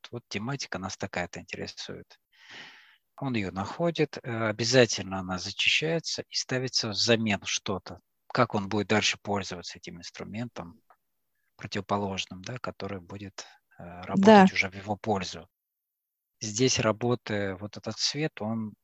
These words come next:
Speaker 1: излучая, притягивает, ну, другое состояние людей, которые также излучают такие же приблизительные, да, параметры.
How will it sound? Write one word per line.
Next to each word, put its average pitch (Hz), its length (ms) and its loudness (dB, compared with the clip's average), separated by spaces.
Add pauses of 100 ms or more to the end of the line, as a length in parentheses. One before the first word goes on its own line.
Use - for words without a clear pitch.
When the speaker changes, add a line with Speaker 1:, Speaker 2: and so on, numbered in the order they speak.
Speaker 1:
излучая, 110 800 -4
притягивает, 104 760 -6 (140)
ну, 110 260 -10
другое 110 380 -4
состояние 104 720 -2 (380)
людей, 104 160 -2
которые 98 440 -6
также 95 400 -2
излучают 92 520 -10
такие 95 400 -14
же 90 340 -10 (300)
приблизительные, 95 840 -14
да, 95 160 -10
параметры. 90 640 -6